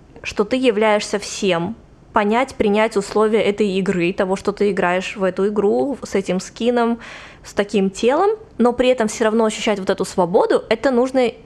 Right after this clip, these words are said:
обход-, необходимо обладать определенным уровнем осознанности и самосознания, и иденти-, идентификации действительно, что ты являешься чем-то большим, но сейчас ты как бы вот эти условия понимаешь.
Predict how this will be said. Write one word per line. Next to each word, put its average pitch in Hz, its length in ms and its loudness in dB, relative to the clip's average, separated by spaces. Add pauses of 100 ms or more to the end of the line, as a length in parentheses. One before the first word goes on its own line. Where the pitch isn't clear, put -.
обход-, - 580 0
необходимо 208 580 2
обладать 208 300 0
определенным 202 480 0
уровнем 208 360 2 (540)
осознанности 202 640 0
и 214 40 0
самосознания, 196 920 0
и 180 260 -4
иденти-, 190 400 -2 (100)
идентификации 196 800 -2
действительно, 185 800 -2
что - 180 -10
ты 214 280 -2 (200)
являешься 196 480 0
чем-то 190 300 -2
большим, 294 420 2
но 233 120 2
сейчас 226 500 -4 (320)
ты 202 100 0
как 196 160 -2
бы 190 120 -2
вот 185 180 -4
эти 190 320 -2
условия 208 400 0
понимаешь. 175 640 -2